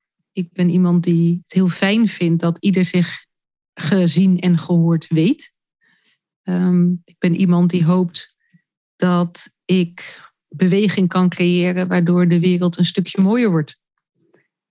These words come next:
En daarin ben ik ook gewoon heel kwetsbaar. En ik ben dol op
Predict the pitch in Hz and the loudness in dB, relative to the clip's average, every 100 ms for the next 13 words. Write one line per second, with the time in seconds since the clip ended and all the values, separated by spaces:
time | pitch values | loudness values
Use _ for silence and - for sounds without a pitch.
0 | _ - 180 175 175 175 170 175 175 175 | _ -2 2 2 2 0 0 2 2 2
1 | 175 170 - 180 175 165 - 175 170 180 | 0 0 -4 -2 -2 -4 -4 0 2 0
2 | 170 202 202 - 214 220 208 _ _ _ | -2 -4 -4 -4 -4 -4 -10 _ _ _
3 | _ - 175 175 165 170 170 165 170 165 | _ -4 0 0 0 0 2 2 0 0
4 | 170 165 170 - | -2 -2 -2 -6